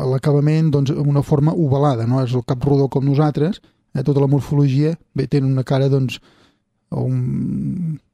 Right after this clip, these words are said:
diguéssim, molt particular. És, és fàcilment reconeixible, eh,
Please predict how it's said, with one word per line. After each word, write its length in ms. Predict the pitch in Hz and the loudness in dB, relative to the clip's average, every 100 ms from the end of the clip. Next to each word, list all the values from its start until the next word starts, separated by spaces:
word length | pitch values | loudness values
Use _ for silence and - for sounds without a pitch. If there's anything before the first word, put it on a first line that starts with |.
| _ | _
diguéssim, 800 | - 147 151 131 135 139 147 147 - | -10 -8 -8 -6 -2 0 0 -2 0
molt 220 | 165 160 160 | 2 2 2
particular. 480 | 151 147 139 123 123 | 0 -2 -2 0 0
És, 80 | 156 151 | 0 -2
és 100 | - | 0
fàcilment 380 | 165 165 160 151 | 0 2 2 2
reconeixible, 640 | 151 151 139 165 139 170 - - - _ 151 | 0 0 0 -2 0 -2 -2 -14 -20 _ -4
eh, 340 | 131 127 | -2 0